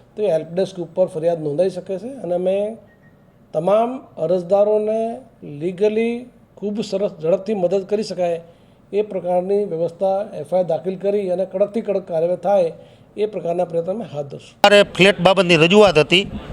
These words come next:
Speaker 2: અમારે બે હજાર અઢારમાં ફ્લેટ લીધેલો હતો અને રાજીવ-, રાજેશભાઈ થન-, અ, થોભણભાઈ સનિયારા પાસેથી, કન્યા છાત્રાલય મેઇન રોડ ઉપર.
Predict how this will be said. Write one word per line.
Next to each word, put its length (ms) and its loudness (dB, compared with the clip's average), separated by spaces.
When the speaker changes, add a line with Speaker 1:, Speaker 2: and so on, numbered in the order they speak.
Speaker 2:
અમારે 260 6
બે 180 6
હજાર 220 6
અઢારમાં 400 6
ફ્લેટ 280 2
લીધેલો 380 6
હતો 280 6
અને 540 6
રાજીવ-, 480 4
રાજેશભાઈ 560 6
થન-, 140 8
અ, 320 10
થોભણભાઈ 500 6
સનિયારા 440 6
પાસેથી, 500 2
કન્યા 240 6
છાત્રાલય 420 6
મેઇન 300 6
રોડ 160 8
ઉપર. 260 6